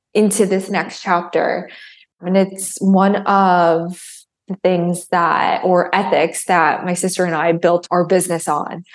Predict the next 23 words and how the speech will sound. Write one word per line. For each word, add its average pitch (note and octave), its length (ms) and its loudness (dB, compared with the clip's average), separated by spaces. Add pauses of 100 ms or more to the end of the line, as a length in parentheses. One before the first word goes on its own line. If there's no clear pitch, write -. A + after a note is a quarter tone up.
(260)
'cause F#3+ 220 -6
we G#3 140 6
know G#3 280 6
what G3 160 6
it's E3+ 200 0
like E3 280 -2
to G3+ 400 2
be F3 400 4
in F3 300 0
such E3 220 -2
a F3 60 0
state - 600 0
of E3 600 0
loss D#3+ 840 -2 (500)
and F3+ 500 2
not F#3+ 260 2
have F#3 300 0
that - 220 0
support, - 760 0
whether F3+ 420 4
it - 180 0
be E3+ 240 4
f-, F3 80 -2